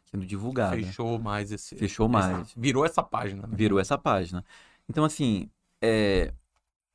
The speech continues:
Speaker 1: você vai tirar a esperança das pessoas também, é complicado, né?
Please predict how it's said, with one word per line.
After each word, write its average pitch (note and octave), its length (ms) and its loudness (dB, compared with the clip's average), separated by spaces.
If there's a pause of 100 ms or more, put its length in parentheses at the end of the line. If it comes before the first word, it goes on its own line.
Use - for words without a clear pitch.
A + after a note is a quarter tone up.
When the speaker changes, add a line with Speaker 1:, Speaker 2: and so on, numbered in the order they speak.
(140)
Speaker 1:
você B2 320 -2
vai C3+ 240 2
tirar B2+ 300 0
a A2+ 60 4
esperança A2 420 0
das G2 100 -4
pessoas - 320 -6
também, G2+ 320 -2
é F#2+ 40 -6
complicado, G2+ 720 0
né? G2+ 300 -2